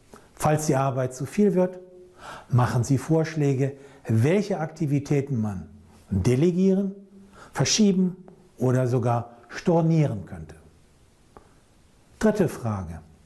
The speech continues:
Diese ist die wichtigste, aber auch die heikelste Frage. Ein Hinweis: Wenn Sie noch kein gutes Vertrauensverhältnis zu Ihrem Chef oder Ihrer Chefin haben,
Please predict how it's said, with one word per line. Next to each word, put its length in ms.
Diese 400
ist 180
die 140
wichtigste, 580
aber 360
auch 120
die 160
heikelste 540
Frage. 480
Ein 160
Hinweis: 560
Wenn 120
Sie 120
noch 180
kein 220
gutes 460
Vertrauensverhältnis 1300
zu 120
Ihrem 180
Chef 380
oder 180
Ihrer 240
Chefin 400
haben, 320